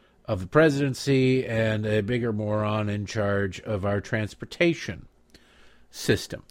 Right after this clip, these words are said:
And it's all fun and games. You go, "Well, this thing I ordered from China took five weeks when it should have only taken two weeks."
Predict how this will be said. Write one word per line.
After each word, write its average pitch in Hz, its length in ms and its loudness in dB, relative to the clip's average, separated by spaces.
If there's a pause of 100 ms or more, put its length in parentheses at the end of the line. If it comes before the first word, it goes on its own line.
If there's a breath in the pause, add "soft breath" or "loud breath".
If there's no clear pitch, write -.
(300 loud breath)
And 156 100 6
it's 156 140 6
all 214 160 12
fun 208 240 6
and 190 140 6
games. 170 360 8
You 151 160 4
go, 139 180 8
"Well, 147 300 10
this 147 200 6
thing 170 200 6
I 156 140 8
ordered 151 240 8
from 131 160 0
China 143 400 6
took 127 280 2
five 139 600 8
weeks 107 260 2
when 117 100 2
it 110 360 -4
should 139 160 2
have 113 100 -2
only 117 180 2
taken 104 440 0
two 127 240 2
weeks." - 580 -6